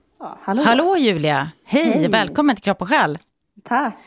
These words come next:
Speaker 2: Hur tänker du kring det här med skärmar och mobilanvändande?
Speaker 1: Nej, men jag, jag tänker så här att man ändå behöver sätta upp,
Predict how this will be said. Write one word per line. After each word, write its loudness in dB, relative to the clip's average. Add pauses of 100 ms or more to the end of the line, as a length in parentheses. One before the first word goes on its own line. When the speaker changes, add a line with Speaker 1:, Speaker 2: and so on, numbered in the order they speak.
(360)
Speaker 2:
Hur -2
tänker 2
du 2
kring -2
det -2
här 0
med -4
skärmar -4
och -4
mobilanvändande? -4 (760)
Speaker 1:
Nej, -4
men -4
jag, -4 (380)
jag -8
tänker -2
så -6
här -2
att -6
man -2
ändå -4
behöver -4
sätta -4
upp, -6